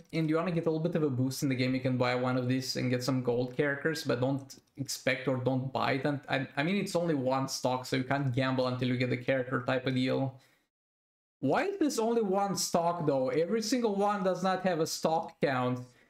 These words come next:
Oh, this is bad. Usually they put the stock on all of them, but in theory now it allows you to endlessly gamble for all of them except for Beast Boy for some reason.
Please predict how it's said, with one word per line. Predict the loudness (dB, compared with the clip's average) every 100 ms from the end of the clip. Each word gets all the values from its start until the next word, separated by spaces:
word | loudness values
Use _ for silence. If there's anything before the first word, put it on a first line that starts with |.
| _ _ -2
Oh, | 0 2 2 0
this | 0 -2 0
is | -2
bad. | 0 0 2 0 0 0
Usually | -2 -2 0
they | 0 -2 -4 -12 _ _ _ _ _ _ _ -18
put | -6
the | -4
stock | 0 0 0 0
on | 0
all | 2 2 0
of | 2
them, | 0 0 -4 -10 -4
but | -2 0
in | 0 0
theory | 0 0 0
now | 0
it | 0 0
allows | 2 2 0
you |
to | 0 -2
endlessly | 0 0 2 2 0 0 0
gamble | 2 2 2 0
for | 2 0 0
all | 0 2
of | 0 0
them | 0
except | 0 0
for | 0
Beast | 0 0 -2 0
Boy | -2
for | 0 -2
some | 0 0
reason. | 2 0 0 -2